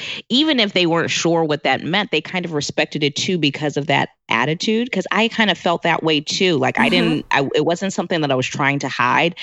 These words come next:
Speaker 1: and it
Speaker 2: Right.
Speaker 1: wasn't something that I treated like a hobby. So I think inevitably you kind of set the tone for them to respect it too.
Speaker 2: I never thought about it like that, but you're absolutely right. And I think it does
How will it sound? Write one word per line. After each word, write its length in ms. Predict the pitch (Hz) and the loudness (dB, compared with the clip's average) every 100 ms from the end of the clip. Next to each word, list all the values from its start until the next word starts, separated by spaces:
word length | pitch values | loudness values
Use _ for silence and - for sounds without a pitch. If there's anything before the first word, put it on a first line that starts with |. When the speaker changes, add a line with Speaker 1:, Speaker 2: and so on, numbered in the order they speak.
| 190 | -4
Speaker 1:
and 140 | 202 | 0
it 160 | 151 143 | 2 2
Speaker 2:
Right. 100 | 143 | 2
Speaker 1:
wasn't 300 | 160 180 180 | 0 -2 -4
something 260 | 165 170 | -4 0
that 120 | 156 | 0
I 100 | 139 | 0
treated 280 | 127 156 156 | -2 -2 0
like 160 | 139 135 | -2 -2
a 60 | |
hobby. 400 | 117 143 208 160 | -2 0 0 0
So 240 | 131 151 139 | 0 2 2
I 80 | 147 | 0
think 320 | - 151 151 | 0 -2 0
inevitably 640 | 131 131 175 180 143 127 | 0 2 0 -2 0 0
you 180 | 131 127 | 0 -2
kind 320 | - 143 143 | -2 0 0
of 80 | 120 | -2
set 240 | - 127 | -2 -2
the 80 | 117 | -2
tone 300 | - 131 139 | -4 -2 -2
for 140 | - | -2
them 160 | 117 120 | 0 0
to 100 | - | 0
respect 420 | 117 - 117 - | -2 0 -4 -4
it 80 | 101 | -8
too. 340 | - 147 120 - _ - | -2 0 -2 -6 _ -8
Speaker 2:
I 80 | - | -2
never 220 | 285 427 | 0 0
thought 200 | - 339 | 0 0
about 220 | 370 254 208 | 0 0 0
it 140 | 180 | 0
like 220 | 185 175 | -4 -2
that, 200 | 185 165 | -2 -2
but 120 | 170 | -2
you're 140 | 180 240 | 0 0
absolutely 500 | 240 - 196 175 185 | 0 0 0 2 2
right. 180 | 196 196 | 2 2
And 100 | 160 | 2
I 80 | 175 | 0
think 300 | 233 202 - | 0 0 0
it 240 | - - | -2 -2
does 460 | 165 185 185 - | -2 0 -2 -4